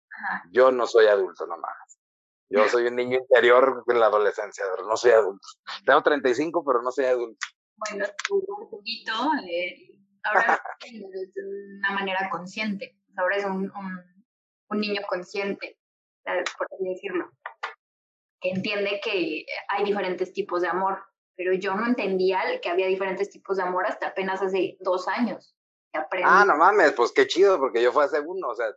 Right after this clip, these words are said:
Speaker 2: no creas que, que es de ahorita, güey, o sea, dices, ¿sabes? O sea, también estaba todo asustado el Arturo, y tanto que, pues, puso muchas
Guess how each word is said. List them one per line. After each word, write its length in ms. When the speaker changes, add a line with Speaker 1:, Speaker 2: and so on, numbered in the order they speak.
Speaker 2:
no 140
creas 260
que, 460
que 120
es 80
de 100
ahorita, 380
güey, 120
o 40
sea, 100
dices, 300
¿sabes? 300
O 40
sea, 140
también 400
estaba 260
todo 440
asustado 480
el 80
Arturo, 540
y 160
tanto 320
que, 120
pues, 220
puso 200
muchas 260